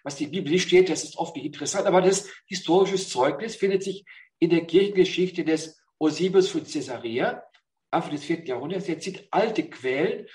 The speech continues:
sehr Quelle aus dem zweiten Jahrhundert, aus Palästina. Man muss wissen, dass die Juden damals großen Wert legten auf ihre Stammbäume.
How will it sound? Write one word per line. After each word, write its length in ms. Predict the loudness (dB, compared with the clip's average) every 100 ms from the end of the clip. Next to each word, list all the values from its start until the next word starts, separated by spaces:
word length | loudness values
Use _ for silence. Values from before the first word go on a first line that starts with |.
| -20 -4
sehr 240 | 0 2
Quelle 180 | 2 2
aus 180 | 0 -6
dem 140 | -14 -20 _
zweiten 480 | -6 0 0 0
Jahrhundert, 640 | -4 -4 -8 -4 -4 -6 -14 _
aus 240 | -10 -10 -8
Palästina. 840 | -6 -6 -10 -14 -6 -4 -4 -10 -20 -12
Man 80 | -4
muss 200 | -2 2
wissen, 380 | 0 0 -4 2
dass 180 | 2 2
die 320 | -2 -2 -8 0
Juden 480 | 2 2 0 -6
damals 760 | -2 -2 2 2 2 -2 -12 -18 -20 -20 -20 _
großen 760 | -2 4 4 4 -2 -8 -10 4
Wert 380 | 4 6 0 0
legten 720 | 4 4 2 -4 -4 -4 -8 -14 -14
auf 160 | -6
ihre 180 | -4 -4
Stammbäume. 840 | -6 -4 -4 -4 -8 -10 -12 -14